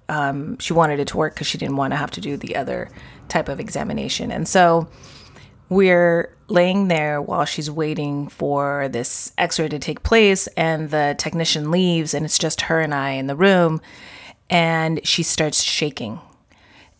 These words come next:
And I can see her shaking, but I also know that this is the way that her body is releasing all of that anxiety and fear,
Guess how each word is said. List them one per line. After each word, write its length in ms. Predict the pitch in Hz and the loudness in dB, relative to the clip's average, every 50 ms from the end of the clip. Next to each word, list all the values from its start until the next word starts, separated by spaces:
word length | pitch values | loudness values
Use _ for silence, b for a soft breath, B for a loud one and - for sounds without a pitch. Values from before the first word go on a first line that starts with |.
| _ _ | _ _
And 400 | - 170 165 160 160 160 160 - - | -2 0 0 0 0 -2 -4 -4 -2
I 200 | - 160 160 165 | -2 0 0 0
can 140 | 165 - 180 | 0 0 0
see 180 | 180 - 175 165 | 0 0 -2 -2
her 140 | 160 170 | -2 -2
shaking, 440 | 156 - - 233 247 247 - 220 208 | -2 0 4 4 4 4 4 4 4
but 120 | 190 185 175 | 4 6 6
I 100 | 175 170 | 6 6
also 380 | 170 170 175 - - 175 160 | 6 6 6 4 2 2 2
know 680 | 160 165 175 180 190 185 170 165 160 151 151 147 143 - - | 2 4 4 6 6 6 4 4 2 2 0 0 -2 -4 -2
that 200 | - 165 165 - | -4 -4 -2 0
this 220 | - 165 165 - | 0 0 2 2
is 400 | 175 170 165 160 160 - - - - _ _ _ _ _ _ _ _ | 0 0 0 0 -2 -4 -4 -4 -6 _ _ _ _ _ _ _ _
the 140 | 220 190 175 | 0 2 2
way 280 | 160 156 170 160 160 | 4 4 4 4 4
that 160 | 156 160 156 | 4 2 0
her 260 | - - - 175 165 156 | -2 0 2 2 2 2
body 600 | 147 - - 151 139 143 143 147 165 180 190 - | 2 2 4 4 6 6 4 4 4 2 2 2
is 220 | 170 160 147 151 | 0 -2 0 -2
releasing 580 | 156 151 147 151 147 143 - - 160 147 147 147 | -2 -2 -2 -2 -2 -2 0 0 0 0 0 0
all 240 | - 147 151 147 143 | 0 2 2 2 0
of 140 | 147 139 139 | 0 -2 0
that 220 | 151 143 139 - | 0 0 0 0
anxiety 800 | 127 147 147 147 143 143 135 131 131 139 143 147 147 147 147 - | -2 -4 -4 -4 -2 -2 0 0 0 0 -2 -2 -2 -2 -2 -2
and 280 | 110 139 131 135 127 - | -2 -2 -4 -4 -6 -8
fear, 460 | - - - 156 143 135 127 - | -6 -4 -2 -2 0 -2 -2 -6